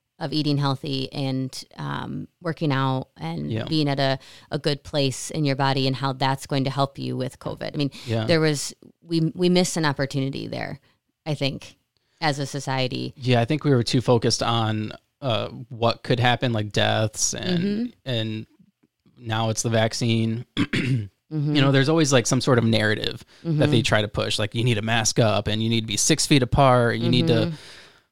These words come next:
Speaker 2: what, I don't, I don't remember some of the narratives that they were pushing back then,
Speaker 1: A
Speaker 2: but
Speaker 1: lot.
Speaker 2: there was so many things that kept coming out. And it's like, why aren't you talking about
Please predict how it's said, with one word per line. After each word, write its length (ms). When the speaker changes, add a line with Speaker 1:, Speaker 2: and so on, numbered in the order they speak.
Speaker 2:
what, 240
I 120
don't, 120
I 60
don't 120
remember 220
some 160
of 60
the 60
narratives 340
that 140
they 100
were 80
pushing 400
back 240
then, 280
Speaker 1:
A 40
Speaker 2:
but 80
Speaker 1:
lot. 320
Speaker 2:
there 300
was 120
so 220
many 300
things 340
that 160
kept 220
coming 280
out. 180
And 100
it's 100
like, 220
why 400
aren't 240
you 120
talking 320
about 460